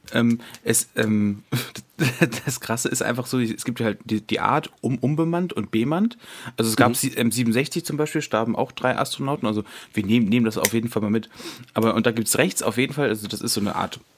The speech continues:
Speaker 1: Chronik, wo, wo man sieht, Datum, Art, also sprich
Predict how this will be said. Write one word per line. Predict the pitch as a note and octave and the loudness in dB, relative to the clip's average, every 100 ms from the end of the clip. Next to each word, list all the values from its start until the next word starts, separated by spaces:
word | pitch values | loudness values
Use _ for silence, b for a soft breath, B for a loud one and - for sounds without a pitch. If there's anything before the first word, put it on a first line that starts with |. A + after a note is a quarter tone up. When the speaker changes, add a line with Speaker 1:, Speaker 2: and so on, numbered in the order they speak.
| - - G2+ | -20 -16 -12
Speaker 1:
Chronik, | - C3 D#3 E3+ E3+ - | -4 -2 2 0 0 -2
wo, | A2 - - | -2 -4 -8
wo | |
man | G#2 G2+ | -6 -4
sieht, | B2 B2 - | -4 -4 0
Datum, | G#2 A2+ A2+ A2 A2 G#2 | 0 2 2 2 2 -2
Art, | G#2 G#2 A#2 | -4 -2 -2
also | - F2+ | -6 -8
sprich | - | -10